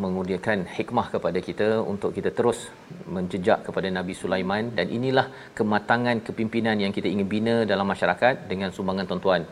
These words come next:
Dalam tabung gerakan Al-Quran, sumbangan ini kita gunakan untuk membina lebih ramai lagi anak-anak yang menjadi pemimpin gaya Nabi Sulaiman,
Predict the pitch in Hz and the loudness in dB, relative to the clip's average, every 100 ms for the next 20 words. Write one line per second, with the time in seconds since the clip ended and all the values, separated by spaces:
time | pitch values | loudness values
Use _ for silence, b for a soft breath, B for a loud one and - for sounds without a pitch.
0 | - 87 85 82 98 113 110 107 107 104 | -6 -4 -2 2 2 4 4 2 0 0
1 | 107 - 135 156 B B B B - 113 | 0 2 2 0 B B B B -4 2
2 | 113 120 110 120 123 117 104 101 110 107 | 4 4 2 2 2 2 0 2 2 2
3 | 110 98 104 90 104 107 107 135 143 107 | 2 2 0 0 2 0 2 2 2 2
4 | 73 95 104 104 113 131 127 110 107 107 | 2 2 4 4 2 2 2 2 2 0
5 | 117 123 - 135 135 107 107 107 104 104 | 0 0 2 2 2 2 2 2 0 2
6 | 104 117 117 117 92 - B B 95 90 | 2 2 4 4 4 2 B B -2 4
7 | 113 139 151 113 104 104 - 87 82 85 | 6 8 6 6 4 0 0 0 0 2
8 | 120 | 0